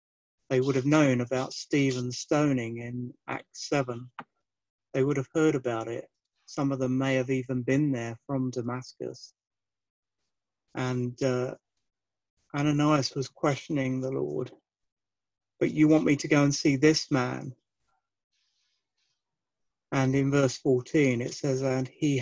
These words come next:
has come here with authority from the chief priest to arrest all who call on your name." So Ananias knew why Saul was heading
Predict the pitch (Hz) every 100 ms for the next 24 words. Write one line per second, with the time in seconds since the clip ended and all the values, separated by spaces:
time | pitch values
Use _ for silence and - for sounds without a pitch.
0 | 117 143 135 127 - - 135 120 156 147
1 | 123 127 131 135 - 160 139 123 - 120
2 | 131 135 131 - 147 123 _ 175 165 131
3 | 117 - 139 131 135 139 110 - - _
4 | _ _ _ _ _ - - _ - 143
5 | 131 123 135 127 - 143 139 139 143 151
6 | 143 127 127 139 135 131 _ _ _ _
7 | _ _ _ _ _ _ _ _ _ _
8 | _ - - 151 160 139 143 135 123 -
9 | 139 139 131 120 120 - 143 131 123 123
10 | 120 120 _ _ _ _ _ _ - -
11 | 147 135 123 123 123 117 - _ _ 151
12 | 135 127 117 110